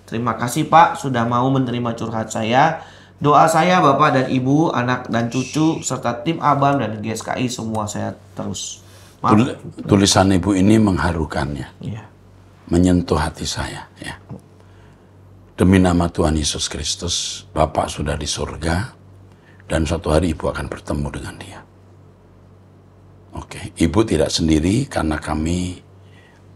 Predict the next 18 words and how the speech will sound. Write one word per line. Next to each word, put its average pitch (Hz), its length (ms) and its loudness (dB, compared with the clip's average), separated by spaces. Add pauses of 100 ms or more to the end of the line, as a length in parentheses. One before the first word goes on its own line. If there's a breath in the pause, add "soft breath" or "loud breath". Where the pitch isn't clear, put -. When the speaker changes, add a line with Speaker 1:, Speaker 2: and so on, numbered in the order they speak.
(960)
Speaker 2:
ya, - 160 -12
tim 85 240 2
Abam, 98 640 4 (240)
True 87 160 -2
dot 82 240 0
I 82 240 0
D, 90 480 -2 (160)
saya 80 400 0
Erastus 78 560 -4
Sabdono, 76 560 -10 (480 soft breath)
keluarga 78 480 0
Ibu. - 240 -14 (640)
Kami 85 240 2
akan 73 240 -6
bersama-sama - 720 -10
terus. - 400 -18 (800)
Tuhan 78 240 -4
berkati. - 400 -14